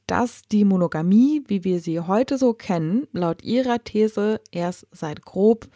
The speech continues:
viertausend Jahren besteht. Nämlich durch Faktoren wie Sesshaftwerdung und Landwirtschaft und vor allen Dingen dadurch, dass der Besitz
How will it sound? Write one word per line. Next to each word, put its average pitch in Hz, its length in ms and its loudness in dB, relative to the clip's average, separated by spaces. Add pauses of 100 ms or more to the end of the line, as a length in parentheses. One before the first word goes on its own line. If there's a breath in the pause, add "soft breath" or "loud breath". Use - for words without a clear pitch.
viertausend 208 840 -2
Jahren 135 340 -2
besteht. - 480 -12 (600 loud breath)
Nämlich 233 480 4
durch 190 260 -2
Faktoren 165 640 -4
wie 156 140 -6
Sesshaftwerdung 180 1120 -4
und 156 380 -8
Landwirtschaft 175 1120 -4 (100)
und 330 680 0 (160)
vor - 240 -8
allen 147 280 -2
Dingen 156 220 -4
dadurch, 175 540 0 (480 loud breath)
dass 220 320 -6
der 185 240 -4
Besitz 160 720 -4